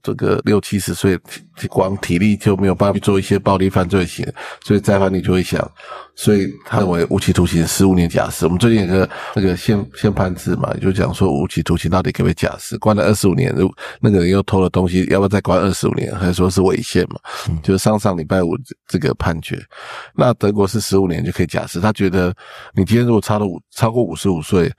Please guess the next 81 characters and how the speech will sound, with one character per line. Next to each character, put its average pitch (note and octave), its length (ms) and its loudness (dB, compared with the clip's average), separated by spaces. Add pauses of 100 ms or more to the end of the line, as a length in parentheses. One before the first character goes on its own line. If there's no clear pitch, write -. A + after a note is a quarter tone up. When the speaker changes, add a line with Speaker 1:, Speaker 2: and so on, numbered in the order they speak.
(160)
Speaker 2:
嗯。 F#2 100 2
Speaker 1:
你 F2+ 60 2
出 - 120 0
来 G#2 80 2
其 G2 200 -4
实 F#2+ 100 -6 (640)
Speaker 2:
没 A2+ 180 4
什 A#2+ 140 2
么 G2 180 0
适 A2+ 280 -4
应 A2 180 -4
力 G2 160 0
了。 D2 100 -8 (160)
Speaker 1:
而 - 100 2
且 B2 140 0
体 - 160 0
力 A2 140 2
也 F#2+ 80 0
变 F#2+ 200 -2
差 E2+ 240 -4
了。 - 120 -10
Speaker 2:
对。 G2 120 2
对， F2 220 2
对， D3+ 140 0
对。 - 20 2
Speaker 1:
那 D#3 140 4
我 A#2+ 80 -2
们 G#2 80 -4
对 C3 160 2
高 A#2+ 200 2
龄 G#2+ 160 0
受 A#2+ 160 2
刑 G2+ 160 -4
人 E2+ 120 -2
的 F2 60 -2
定-， F#2+ 340 0 (140)
定 G#2+ 200 2
义 F#2 320 -2
哦， - 140 -8
很 F2 160 -4
多 G2+ 100 2
人 F2 80 2
都 G#2 80 2
说 G2+ 140 0
他 G2 60 0
六 G2+ 140 2
七 - 160 -2
十 E2+ 160 -2
岁， F2+ 160 -2
Speaker 2:
嗯。 F2+ 60 4
Speaker 1:
我 - 80 2
觉 G2+ 140 2
得 G#2+ 80 4
五 F#2+ 100 -2
十 F#2+ 140 2
五 E2+ 80 4
岁 F#2 160 2
就 F#2+ 120 -2
很 D#2+ 160 -2
老 E2 200 -2
了。 - 160 -12 (320)
Speaker 2:
嗯。 F2+ 100 6
Speaker 1:
你 E2 60 4
超 C3 180 2
过 C3 100 0
五 A#2+ 80 4
十 - 140 -2
五 F#2+ 60 2
岁 G#2+ 200 2
以 F2+ 60 0
上， F#2 340 0 (540)
你 F#2 100 -2
不 A#2 200 2
把 F#2 140 -2
他 F#2 120 -4
关 F#2 160 0
到 G2 100 2
监 E2+ 240 -2
狱 E2 180 -2
啊。 - 120 -8 (160)
Speaker 2:
嗯， F#2+ 240 4